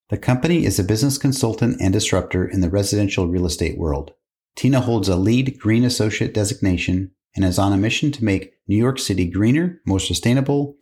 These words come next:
and more affordable one building at a time. Well, good afternoon, Tina. Welcome to the show.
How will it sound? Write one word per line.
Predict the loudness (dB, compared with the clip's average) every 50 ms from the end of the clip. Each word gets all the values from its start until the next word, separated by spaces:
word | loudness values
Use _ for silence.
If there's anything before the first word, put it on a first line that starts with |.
| _
and | -2 0 0
more | 2 2 2 0 0
affordable | 0 0 0 0 0 0 0 -2 -2 -2 -2
one | 0 0 2 2
building | 0 0 0 0 0 0 0
at | 0 -2
a | -4
time. | -4 -6 -6 -6 -6 -8 -12 -14 -18 _ _ _ _ _ _ _ _ _ _ _ _ _ _ _
Well, | 0 0
good | 2 2
afternoon, | 2 2 2 2 2 2 2 2
Tina. | 2 2 2 2
Welcome | 2 2 0 0 0 0
to | 0 2
the | 0 2
show. | 2 2 2 2 0 0 -2 -4 -8